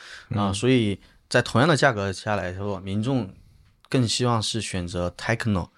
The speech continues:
Speaker 1: 就像你，啊，三星也有高端机也有低端机一样，但是它品牌就是不一样嘛。
Speaker 2: 嗯。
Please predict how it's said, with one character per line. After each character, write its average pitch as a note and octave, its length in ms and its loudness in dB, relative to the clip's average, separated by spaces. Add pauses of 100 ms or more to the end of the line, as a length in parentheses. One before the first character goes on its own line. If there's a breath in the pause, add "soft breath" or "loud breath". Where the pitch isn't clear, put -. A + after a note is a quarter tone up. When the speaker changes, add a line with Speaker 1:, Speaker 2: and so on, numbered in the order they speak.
(140 soft breath)
Speaker 1:
就 - 160 0
像 A#2 360 4
你， F2+ 420 -2 (300 soft breath)
啊， F#2+ 120 -4
三 B2 220 4
星 B2+ 180 4
也 G#2+ 80 4
有 G#2+ 120 4
高 G#2+ 120 4
端 A2 200 2
机 G#2+ 120 -2
也 G2+ 80 2
有 F#2+ 60 2
低 G#2 120 0
端 G#2+ 180 0
机 G#2 120 -2
一 - 20 -2
样， F#2 200 -2
但 G#2+ 100 0
是 G#2+ 80 4
它 A2+ 120 2
品 F2+ 200 -10
牌 F#2 140 -6
就 G#2 100 -4
是 A#2 120 -6
不 A2 160 -8
一 G2+ 100 -4
样 A2 180 -2
嘛。 F2+ 200 -6
Speaker 2:
嗯。 - 80 -20